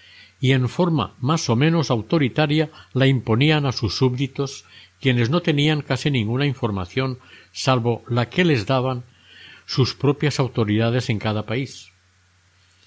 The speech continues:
En estas circunstancias, hasta los hombres más apartados de la política, como San Vicente Ferrer,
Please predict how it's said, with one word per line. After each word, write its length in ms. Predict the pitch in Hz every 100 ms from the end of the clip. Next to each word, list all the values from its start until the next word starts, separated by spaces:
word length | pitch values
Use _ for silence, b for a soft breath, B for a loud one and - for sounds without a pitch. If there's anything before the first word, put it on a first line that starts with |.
| b
En 140 | - 113
estas 300 | 131 135 -
circunstancias, 1040 | 160 156 127 104 160 170 165 190 196 - -
hasta 300 | 120 - 110
los 240 | 101 92
hombres 380 | 143 143 120 95
más 220 | 123 131
apartados 540 | 127 107 - 131 123
de 120 | 98 101
la 100 | 98
política, 540 | 98 143 151 139 170 B B B _
como 200 | 117 104
San 220 | - 101
Vicente 400 | 92 - 123 123
Ferrer, 420 | - 104 131 147